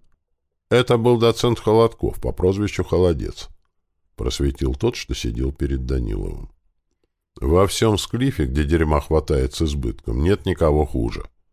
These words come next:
Тупой, склочный и крайне злопамятный, учтите на будущее. В отношении Холодца все, включая и заведующего кафедрой, и дирекцию, придерживаются древнего принципа: "Не тронь,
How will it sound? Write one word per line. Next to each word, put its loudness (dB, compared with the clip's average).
Тупой, 4
склочный 0
и -12
крайне 2
злопамятный, -2
учтите -4
на 0
будущее. -10
В 2
отношении 4
Холодца 2
все, -2
включая 0
и 2
заведующего -2
кафедрой, -6
и -6
дирекцию, -4
придерживаются 4
древнего 4
принципа: -8
"Не 4
тронь, 2